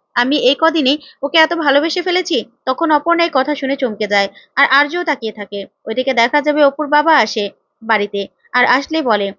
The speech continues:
"আসলে অপুর জন্য না খুব চিন্তা হচ্ছে, ও তো কদিন পরেই পরীক্ষা।" তখন অপুর মা বলে, "চিন্তা করো না।" তারপরে অপর্ণা বাড়িতে চলে আসে, এসে বলে, "মা, মা, একটা খুশির খবর আছে, আমি এবার আকাশে উড়বো,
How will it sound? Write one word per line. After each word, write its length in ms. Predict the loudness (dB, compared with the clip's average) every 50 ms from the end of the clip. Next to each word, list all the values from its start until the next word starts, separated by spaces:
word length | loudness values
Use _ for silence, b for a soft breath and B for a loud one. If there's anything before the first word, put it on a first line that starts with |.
| _ _ _ _
"আসলে 300 | -6 -6 -4 -2 2 4 4
অপুর 260 | 4 4 2 0 -2
জন্য 180 | -2 -2 0 0
না 120 | 0 0
খুব 180 | 0 -2 -4 -6 -4
চিন্তা 260 | -4 -2 -2 -2 -2
হচ্ছে, 240 | -2 -2 -4 -4 -6
ও 60 | -4
তো 100 | -4 -2 -2
কদিন 260 | -2 0 0 -2 0
পরেই 260 | 2 2 2 2 2 0 0
পরীক্ষা।" 360 | 0 0 2 0 2 2 2 0 -2 _ _ _ _ _ _ _ _ _ _ _ _ -6
তখন 260 | -4 -4 -2 0 0 0
অপুর 180 | 0 0 0 2
মা 120 | 2 2 2
বলে, 200 | 2 0 0 0
"চিন্তা 240 | -2 -2 -2 0 0
করো 200 | 0 0 0 0
না।" 140 | 0 -2 -4 -4 B B B B B _
তারপরে 300 | 0 0 2 2 2 2 4
অপর্ণা 360 | 4 2 2 0 0 0 0 2
বাড়িতে 320 | 2 2 0 0 -2 -2 -2
চলে 200 | -2 -2 -2 -2
আসে, 140 | -2 -4 -4
এসে 180 | -4 -2 -2 0 0
বলে, 220 | 0 0 -2 0
"মা, 180 | 0 2 2 2 4
মা, 160 | 4 4 4 2 2 B B B B B
একটা 180 | -4 -4 -4 -6 -6 _ _
খুশির 280 | -6 -4 -2 0 -2 0
খবর 260 | 2 0 2 2 2 2
আছে, 260 | 2 0 0 -2 -2 -2 -4 _ _ _ _ _ _
আমি 240 | 0 0 2 2 2 2
এবার 220 | 2 2 2 2 0 B B B B -2
আকাশে 380 | -2 0 2 2 0 2 0 0
উড়বো, 300 | 0 0 0 -2 -4